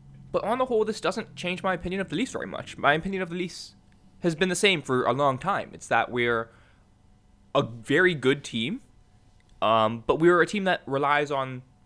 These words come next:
things that are not very comfortable to rely on. We rely on goaltending, we rely on shooting, we rely on special teams. Um, we don't generally destroy teams at even strength. So those things can dry up in any given game or any given playoff series, whereas,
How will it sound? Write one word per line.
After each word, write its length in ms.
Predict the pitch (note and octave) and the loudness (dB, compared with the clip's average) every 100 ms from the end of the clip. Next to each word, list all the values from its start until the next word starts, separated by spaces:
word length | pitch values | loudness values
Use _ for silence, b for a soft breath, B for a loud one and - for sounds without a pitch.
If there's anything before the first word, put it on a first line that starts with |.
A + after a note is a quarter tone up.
| _ _ _ _ - - _ - - - - | _ _ _ _ -20 -20 _ -20 -20 -8 -2
things 260 | E3 D#3+ | 0 0
that 300 | D3+ C#3+ - - - - b b b b | 0 -2 -4 -20 -20 -20 b b b b
are 120 | C#3+ D#3 | -6 2
not 260 | E3+ - | 2 2
very 680 | D3+ D#3+ D#3 C#3 B2+ A#2+ - - | 2 4 6 4 2 0 -6 -14
comfortable 440 | - D3+ D3+ B2+ A2 | -4 -2 0 0 0
to 80 | A2+ | 0
rely 260 | G#2+ G#2+ | -2 -2
on. 80 | C#2+ | -6
We 80 | F#2 | -4
rely 240 | A2+ B2 | -2 0
on 120 | C3 | 0
goaltending, 360 | A#2+ A2+ A#2 A2 | 2 0 0 -4
we 60 | G#2 | -4
rely 260 | D#2 A2+ | -2 0
on 80 | C3+ | 0
shooting, 300 | C3 A#2 A2 | -4 -6 -4
we 40 | |
rely 220 | G#2 G#2 A2+ | -2 0 -2
on 80 | |
special 320 | A#2 - - - | -2 -8 -10 -12
teams. 380 | E2+ C#3+ - - b b b b | -12 -14 -18 -20 b b b b
Um, 300 | A2+ A2 A2+ | 2 2 2
we 100 | B2+ | 2
don't 320 | B2+ D3+ - | 4 2 0
generally 300 | - C#3+ D3+ | 0 0 0
destroy 340 | A2+ A2+ B2+ A#2 | -6 -4 -2 -2
teams 180 | B2+ A#2 | -2 -2
at 100 | A#2 | -2
even 140 | A2 | -4
strength. 400 | - C3 A#2+ - _ _ | -4 -6 -6 -20 _ _
So 380 | - A2+ B2 A#2+ - _ _ _ _ _ _ _ _ - - - - | -10 -2 0 0 -6 _ _ _ _ _ _ _ _ -20 -20 -18 2
those 260 | C3 F3 | 6 6
things 220 | F#3 F3 | 6 -2
can 140 | - D#3 | -2 -2
dry 240 | A#2+ A2 | 2 4
up 140 | A2 D3 | 2 0
in 80 | |
any 160 | A#2 A#2+ | -2 0
given 220 | A2+ A#2 | 0 0
game 240 | G#2+ G#2+ A2+ | -4 -6 -6
or 60 | |
any 180 | - A2 | -4 -4
given 220 | G#2+ G#2+ | -4 -6
playoff 280 | - G#2 A2 | -8 -6 -6
series, 380 | - A#2 E3+ - | -4 -4 -6 -4
whereas, 440 | A#2 A2 A2 - | 0 0 0 -6